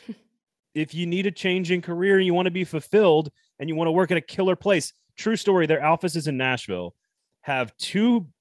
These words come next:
Speaker 2: big green eggs. They have a record player.
Speaker 1: I feel like they have a lot of stuff, and the first thing you name every time
Speaker 2: I know.
Speaker 1: is the big
Speaker 2: I know.
Speaker 1: green eggs.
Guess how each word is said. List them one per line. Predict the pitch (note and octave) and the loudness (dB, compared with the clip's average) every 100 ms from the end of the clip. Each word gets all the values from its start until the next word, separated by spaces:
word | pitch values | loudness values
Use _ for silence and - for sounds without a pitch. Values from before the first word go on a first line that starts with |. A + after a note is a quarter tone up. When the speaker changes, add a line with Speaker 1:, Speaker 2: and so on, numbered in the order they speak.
| A#2+ | 2
Speaker 2:
big | F3 D3+ | 2 4
green | D#3 D#3+ | 0 2
eggs. | C3 F#2 F2+ - - _ _ _ _ _ _ _ _ | 2 0 -4 -12 -20 _ _ _ _ _ _ _ _
They | C3+ | -2
have | C#3+ C3 | 0 0
a | B2+ A#2+ | 0 0
record | C3 F#3 F#3+ | 0 2 0
player. | A#3+ F#3 | 0 2
Speaker 1:
I | |
feel | F3+ | 4
like | F#3+ E4+ | 2 0
they | F4+ | 0
have | D#4 E4+ C#4+ | 0 0 0
a | C#4 | 0
lot | A#3 F#3+ F#3+ G3+ | -2 -4 -2 -2
of | A3 | -2
stuff, | - - B3+ C4 B3 | -6 -4 -2 -2 -4
and | A#3+ A3+ - | -4 -4 -8
the | G3 A#3+ | -6 -6
first | - G#3 G#3+ G#3+ | -6 -6 -6 -6
thing | B3 | -8
you | B3 A3+ | -4 0
name | G3+ G#3 | 0 -2
every | G3+ G3+ G#3 | -2 -4 -6
time | F#3+ F3 F#3 G#3 A3 _ | -10 -8 -4 -4 -8 _
Speaker 2:
I | G#3+ | -8
know. | G3+ G3 | -6 -6
Speaker 1:
is | |
the | F3+ A3 | -6 -4
big | A3+ G#3+ | -2 -4
Speaker 2:
I | |
know. | F#3+ | -4
Speaker 1:
green | G#3+ G#3+ | -4 -2
eggs. | F3+ F#3 E3+ D#3 - | -4 -6 -6 -12 -8